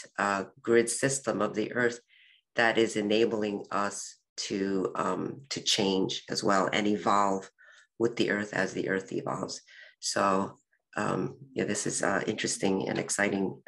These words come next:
uh, information. So this is a, a dragon Ishua. I don't know if somebody, some of you may remember I put out a blog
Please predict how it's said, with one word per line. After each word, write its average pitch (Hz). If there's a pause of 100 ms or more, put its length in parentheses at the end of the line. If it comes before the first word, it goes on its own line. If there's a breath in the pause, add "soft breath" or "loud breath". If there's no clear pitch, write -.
uh, 95
information. 95 (1800 loud breath)
So 127
this 139
is 131
a, 117
a 113
dragon 123
Ishua. 160 (500)
I 120
don't 113
know 110
if -
somebody, 107
some 120
of 107
you 113
may 110
remember 107
I - (120)
put 123
out 110
a 101
blog 107